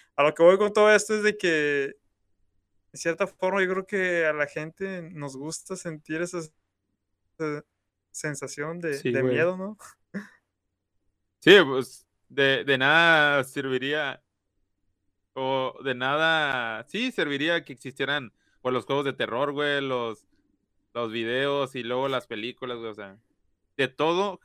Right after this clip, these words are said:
Speaker 2: generan algo de at-, de entretenimiento, güey,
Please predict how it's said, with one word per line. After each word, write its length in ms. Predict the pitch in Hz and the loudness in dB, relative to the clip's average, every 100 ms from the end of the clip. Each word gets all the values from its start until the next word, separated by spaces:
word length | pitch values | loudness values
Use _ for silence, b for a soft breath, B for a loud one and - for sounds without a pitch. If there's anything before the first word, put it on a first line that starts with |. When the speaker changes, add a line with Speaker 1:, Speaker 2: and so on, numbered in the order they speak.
| _ | _
Speaker 2:
generan 480 | 147 135 143 156 139 | -6 -2 -2 -2 -2
algo 520 | 143 151 156 156 131 _ _ _ _ - | -4 -4 -6 -6 -10 _ _ _ _ -8
de 320 | 123 123 123 | -4 -2 0
at-, 160 | 120 - _ | -2 -4 _
de 460 | 120 117 113 113 | -8 -6 -4 -4
entretenimiento, 760 | 110 107 110 117 110 117 135 127 | -6 -10 -12 -10 -10 -10 -10 -12
güey, 160 | 104 | -14